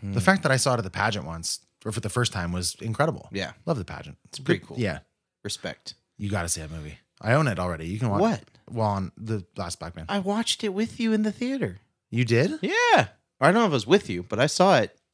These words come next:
Speaker 1: at the pageant.
Speaker 2: I could have sworn that you
Speaker 1: No,
Speaker 2: were saying
Speaker 1: we covered it on the show.
Speaker 2: I covered it on the show.
Speaker 1: We covered it on the show. I watched it at
Speaker 2: You
Speaker 1: the
Speaker 2: want a better Four Loko on
Speaker 1: Yeah,
Speaker 2: it?
Speaker 1: I do.
Speaker 2: I don't want to. I can't
Speaker 1: I'll
Speaker 2: do that anymore.
Speaker 1: I'll,
Speaker 2: Um,
Speaker 1: tonight.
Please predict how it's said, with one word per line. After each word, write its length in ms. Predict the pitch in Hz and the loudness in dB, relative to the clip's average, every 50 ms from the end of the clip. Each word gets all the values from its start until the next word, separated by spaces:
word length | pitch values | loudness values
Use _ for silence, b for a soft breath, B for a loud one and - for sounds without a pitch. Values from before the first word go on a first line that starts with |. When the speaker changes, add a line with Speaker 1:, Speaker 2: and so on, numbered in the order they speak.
| _ - | _ -10
Speaker 1:
at 80 | 117 | -10
the 60 | - | -4
pageant. 340 | - 147 175 185 123 85 - _ _ _ _ _ _ _ _ _ _ _ _ _ _ _ _ _ _ _ _ _ | -2 0 0 0 0 -4 -8 _ _ _ _ _ _ _ _ _ _ _ _ _ _ _ _ _ _ _ _ _
Speaker 2:
I 120 | - 135 156 | 2 2 2
could 160 | - - 220 | 4 2 2
have 80 | 202 - | 2 2
sworn 320 | - 151 151 151 143 139 | 2 2 2 2 2 2
that 80 | 139 123 | 0 -2
you 160 | 127 123 123 | 2 2 4
Speaker 1:
No, 60 | 226 | 4
Speaker 2:
were 60 | 269 | 6
saying 280 | 262 185 120 139 160 - | 6 6 6 4 4 4
Speaker 1:
we 60 | - | 6
covered 260 | 185 196 196 202 196 | 6 6 6 4 0
it 120 | 196 190 190 | 0 0 0
on 120 | 190 190 | 0 0
the 60 | 180 | 0
show. 440 | - - - 226 262 277 104 71 - - _ _ _ _ _ _ - | -2 -4 -6 -8 -6 -6 -6 -8 -8 -14 _ _ _ _ _ _ 0
Speaker 2:
I 140 | - 139 | 2 2
covered 300 | 175 - 180 117 73 71 | 2 4 2 0 0 -4
it 60 | 67 71 | -10 -10
on 120 | 67 60 | -12 -12
the 60 | 57 | -10
show. 280 | - - - - - - - _ _ _ _ _ _ _ _ _ _ | -10 -10 -10 -10 -12 -16 -18 _ _ _ _ _ _ _ _ _ _
Speaker 1:
We 220 | - 127 165 170 | 0 2 2 2
covered 300 | 147 - 120 113 110 101 | 2 0 -2 -2 0 -2
it 100 | 95 90 - | -4 -4 -4
on 120 | 101 101 | -4 -4
the 80 | 98 95 | -4 -4
show. 240 | - - 107 85 76 | -4 -4 -4 -4 -4
I 160 | - 98 113 | -2 -2 -2
watched 420 | 117 107 120 135 147 - - - | 2 4 4 4 4 2 -2 -4
it 100 | 110 104 113 | -2 0 2
at 60 | 107 | 4
Speaker 2:
You 60 | 123 | 4
Speaker 1:
the 60 | 123 | 4
Speaker 2:
want 100 | 110 151 147 | 4 2 4
a 20 | |
better 220 | 110 143 139 139 | 4 4 4 4
Four 200 | 139 123 139 143 | 2 0 0 0
Loko 260 | 143 147 147 160 156 175 | 0 2 0 0 0 2
on 140 | 175 185 | 4 6
Speaker 1:
Yeah, 140 | 160 190 226 | 6 8 6
Speaker 2:
it? 20 | 240 | 6
Speaker 1:
I 40 | 226 | 6
do. 40 | 214 | 6
Speaker 2:
I 40 | - | 6
don't 220 | 131 147 139 131 | 6 6 6 6
want 180 | 123 123 120 - | 4 2 2 2
to. 120 | - 110 | 2 0
I 60 | 101 | 0
can't 140 | 92 110 113 131 | 2 2 2 2
Speaker 1:
I'll 40 | - | 2
Speaker 2:
do 100 | - 104 | 2 0
that 60 | 98 | 0
anymore. 220 | 90 92 90 85 - - | 0 0 -2 -4 -2 0
Speaker 1:
I'll, 80 | 110 123 | -2 -2
Speaker 2:
Um, 120 | 120 110 - | -2 -2 0
Speaker 1:
tonight. 520 | - 147 147 135 147 160 160 131 - - | 4 6 8 8 8 8 6 4 2 -2